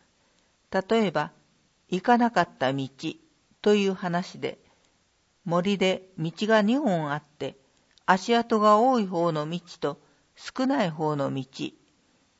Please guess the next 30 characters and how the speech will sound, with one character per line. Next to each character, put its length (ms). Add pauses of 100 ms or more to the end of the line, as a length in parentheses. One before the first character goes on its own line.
(340)
あ 120
な 120
た 160
な 160
ら 160 (160)
ど 220
ち 120
ら 120
の 100
道 380
を 20
行 100
き 120
ま 160
す 120
か？ 220 (440)
と 120
い 140
う 80
も 100
の 160
で 140
す。 340 (840)
以 160
前 140
の 180
私 440
は 180 (320)
き 160
っ 20